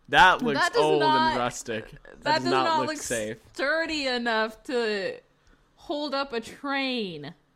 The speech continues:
Speaker 1: Yeah.
Speaker 2: Is
Speaker 1: Um,
Speaker 2: it still being used?
Speaker 1: to this day, I believe it is.
Speaker 2: Oh, gosh.
Speaker 1: Um,
Speaker 2: I don't know much about trains. Are there, like,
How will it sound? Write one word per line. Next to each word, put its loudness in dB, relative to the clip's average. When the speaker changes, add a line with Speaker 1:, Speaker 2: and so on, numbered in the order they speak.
Speaker 1:
Yeah. -6
Speaker 2:
Is -14
Speaker 1:
Um, 0
Speaker 2:
it -6
still -4
being -4
used? -6
Speaker 1:
to -10
this -2
day, 0
I -2
believe -10
it -10
is. -12
Speaker 2:
Oh, -4
gosh. -4
Speaker 1:
Um, 0
Speaker 2:
I 2
don't -2
know -2
much -4
about -4
trains. -6
Are -4
there, -2
like, -4